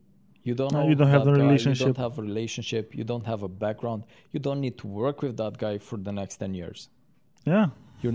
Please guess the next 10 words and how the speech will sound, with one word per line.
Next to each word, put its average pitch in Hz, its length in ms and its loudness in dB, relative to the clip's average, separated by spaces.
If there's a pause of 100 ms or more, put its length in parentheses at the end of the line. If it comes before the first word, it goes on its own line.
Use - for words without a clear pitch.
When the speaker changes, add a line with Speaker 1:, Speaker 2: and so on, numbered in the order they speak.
(140)
Speaker 1:
never, 151 260 0 (120)
you 131 140 -4
might 135 240 -2
never 165 400 0
see - 240 -4
that 143 200 -2
guy 127 140 0
again. 120 380 -4 (1200)
Or 110 140 -2 (240)
gal. 87 240 -6